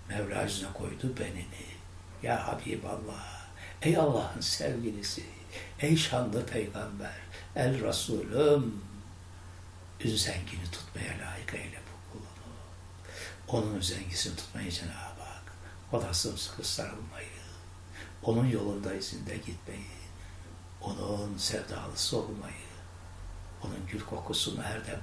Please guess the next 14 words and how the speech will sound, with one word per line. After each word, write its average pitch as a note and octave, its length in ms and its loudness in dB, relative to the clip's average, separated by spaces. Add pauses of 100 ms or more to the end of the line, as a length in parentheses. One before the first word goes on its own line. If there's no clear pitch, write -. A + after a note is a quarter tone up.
koklamayı, - 720 -6 (560)
her A2+ 180 0
yerde A2+ 340 -2 (160)
koklamayı, G2+ 640 -8 (3500)
onu A#2 180 0
ziyareti, F#2+ 760 -4 (1200)
"Geldim - 360 0
ya G2 100 -2 (140)
Resulallah." A2+ 480 -2 (100)
demeyi - 360 -10 (1500)
Cenab-ı - 360 -6
Hak - 160 -6
cümlemize - 440 -4
lütfeylesin, - 640 -4